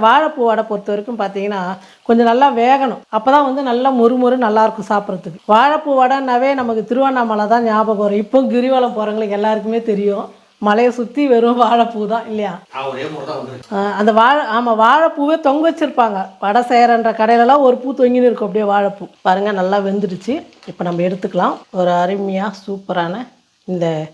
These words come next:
Speaker 1: கிளைமேட்டுக்கு
Speaker 2: கிளைமேட்டுக்கு ஏத்த மாதிரி
Speaker 1: <laughs> ஏத்த மாதிரி
Speaker 2: அருமையான ஒரு வடை.
Speaker 1: வடை, வாழைப்பூ வடை. இப்ப இருக்கு.
Speaker 2: இருக்கிற மாவையும் தட்டி போட்டுருங்க.
Speaker 1: ஆ, செஞ்சு எடுத்துட்டு அப்புறமா பார்க்கலாம். பாருங்க, வாழைப்பூவு,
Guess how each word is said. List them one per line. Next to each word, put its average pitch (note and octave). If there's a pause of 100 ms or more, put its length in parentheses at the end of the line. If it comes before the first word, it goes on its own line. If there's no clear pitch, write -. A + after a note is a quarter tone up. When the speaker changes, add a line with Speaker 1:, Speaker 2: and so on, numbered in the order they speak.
(140)
Speaker 1:
கிளைமேட்டுக்கு G#3+
Speaker 2:
கிளைமேட்டுக்கு C4+
ஏத்த A3
மாதிரி D#4
Speaker 1:
<laughs> A3
ஏத்த A3+
மாதிரி A#3
Speaker 2:
அருமையான C4
ஒரு D#3+
வடை. C#3+ (140)
Speaker 1:
வடை, A3 (180)
வாழைப்பூ A3+
வடை. F#3 (100)
இப்ப -
இருக்கு. B3
Speaker 2:
இருக்கிற F#3
மாவையும் E3+
தட்டி E3+
போட்டுருங்க. E3
Speaker 1:
ஆ, G3
செஞ்சு B3
எடுத்துட்டு A#3+
அப்புறமா G#3
பார்க்கலாம். F3
பாருங்க, G#3
வாழைப்பூவு, A3